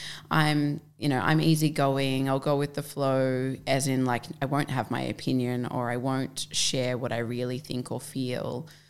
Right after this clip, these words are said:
or I won't have that uncomfortable conversation. And I think this is a big thing for women, is where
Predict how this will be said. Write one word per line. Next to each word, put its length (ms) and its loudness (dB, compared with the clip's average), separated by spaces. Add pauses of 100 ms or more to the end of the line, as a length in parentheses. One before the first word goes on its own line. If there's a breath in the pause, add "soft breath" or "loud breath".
(260 loud breath)
or 480 2
I 40 0
won't 260 -2
have 240 -2
that 200 0
uncomfortable 720 -4
conversation. 1200 -2 (360 loud breath)
And 100 0
I 40 2
think 180 2
this 160 2
is 100 -2
a 60 -2
big 240 -2
thing 260 -2
for 180 -4
women, 520 2
is 420 -2 (220)
where 720 -2